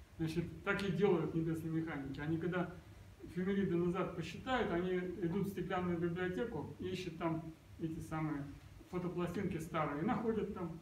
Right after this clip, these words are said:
небесные тела. Поэтому наблюдать можно и назад по времени. И вот если наблюдать на-, по времени назад и вперёд, то мы смотрим, а, смотри-ка, тут парабола. А раз парабола, всё, это значит диссипация, потому что ни одна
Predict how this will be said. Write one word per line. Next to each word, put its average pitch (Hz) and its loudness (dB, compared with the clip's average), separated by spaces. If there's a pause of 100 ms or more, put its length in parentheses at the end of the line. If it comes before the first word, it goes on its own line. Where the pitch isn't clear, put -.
(180)
небесные 160 -4
тела. 151 -6
Поэтому 202 -2
наблюдать 214 2
можно 208 2
и 208 2
назад 190 2
по 170 -2
времени. 139 -4 (640)
И - -6
вот 208 2
если 240 2
наблюдать 233 4
на-, 202 0
по 208 0
времени 208 0
назад 196 0
и 202 -2
вперёд, 269 -2
то 214 -2
мы 202 0
смотрим, 208 0
а, 214 0
смотри-ка, 196 -2
тут - -8 (440)
парабола. 170 0 (880)
А 147 -4
раз 160 0
парабола, 165 0
всё, 143 -4 (140)
это 151 -4
значит 151 -6
диссипация, 156 -4
потому 151 -6
что 165 -4
ни 165 2
одна 180 2